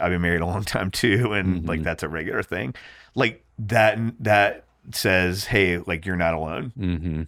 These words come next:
Speaker 1: uh, which is a huge, which is a huge deal. Um, and the third thing you can do is, is you can talk about how the person sharing, um, impacts you in a positive way.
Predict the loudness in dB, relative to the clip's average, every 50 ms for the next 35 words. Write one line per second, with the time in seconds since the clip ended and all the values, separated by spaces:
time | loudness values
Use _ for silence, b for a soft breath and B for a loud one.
0 | -4 -4 -2 -2 0 -2 -2 -4 -6 -6 -8 -8 -8 -8 -6 -6 -6 -6 -6 -6
1 | -10 -10 -12 -12 -12 -10 -10 -8 -8 -8 -6 -6 -6 -6 -6 -8 -10 -10 -8 -6
2 | -4 -4 -4 -4 -6 B B B B B B _ -4 0 0 2 0 0 -2 -6
3 | -8 _ _ -4 -2 -2 -2 0 2 4 4 4 4 2 0 0 0 -2 -2 -4
4 | -4 -2 -2 -2 0 0 -2 -2 -2 -2 -2 -2 -2 -4 -6 -8 -12 B B B
5 | B B B -6 -4 -4 -4 -6 -4 -4 -6 -2 0 0 0 0 0 0 0 2
6 | 2 0 0 0 2 2 4 2 2 0 -2 -4 -4 -4 -4 -4 -4 -6 -6 -4
7 | -6 -4 -2 -2 -2 -2 -2 -2 -2 -4 -4 -6 -8 B B B B B B -8
8 | -4 0 0 0 0 -2 -4 -2 -2 -2 -2 0 0 0 0 0 -2 -6 -8 -6
9 | -6 -6 -6 -6 -6 -4 -2 -2 -2 -2 -4 -8 -8 -10 -10 -10 -8 -8 -8 -8
10 | -10 -12